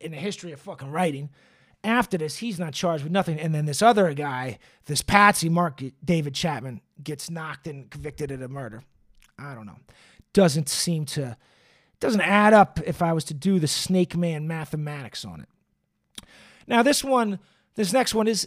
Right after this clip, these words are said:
it's, maybe it's a little more serious in the sense that, like, if it were to be true, the magnitude of it would be serious. But I still throw it in the fun category, the light category, because there's not much to go off of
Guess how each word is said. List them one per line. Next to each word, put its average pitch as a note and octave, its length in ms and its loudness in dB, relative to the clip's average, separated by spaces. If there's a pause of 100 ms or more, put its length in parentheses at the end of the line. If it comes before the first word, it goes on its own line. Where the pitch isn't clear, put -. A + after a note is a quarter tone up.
it's, - 240 -6
maybe C4+ 140 -6
it's - 100 -4
a A3+ 60 4
little G#3 220 2
more E3+ 320 0 (180)
serious G#3+ 840 2
in D#3 920 -6
the D#3 140 -4
sense E3+ 360 -2
that, - 180 -8
like, C#3+ 300 -10 (640)
if A3 120 6
it G#3 60 6
were F#3+ 220 6
to F3+ 120 2
be F3 100 0
true, F3 460 4
the D#3+ 100 -2
magnitude E3+ 800 2 (220)
of F3+ 160 0
it F3+ 100 -4
would F3+ 160 4
be F#3 120 2
serious. F#3 500 4 (720)
But G3+ 220 0 (120)
I A3 100 6
still A#3 260 6
throw F#3 320 6
it - 20 2
in F3 180 0 (120)
the D3 100 -6
fun F3 500 -8 (200)
category, C3+ 560 -6
the D3+ 100 -2
light F3+ 300 2
category, D#3+ 420 0
because D3 400 -2
there's D#3+ 180 -8
not E3 360 -4
much F3 220 -4
to D3 80 -6
go C#3 340 -4
off C3 180 -6
of B2 220 -14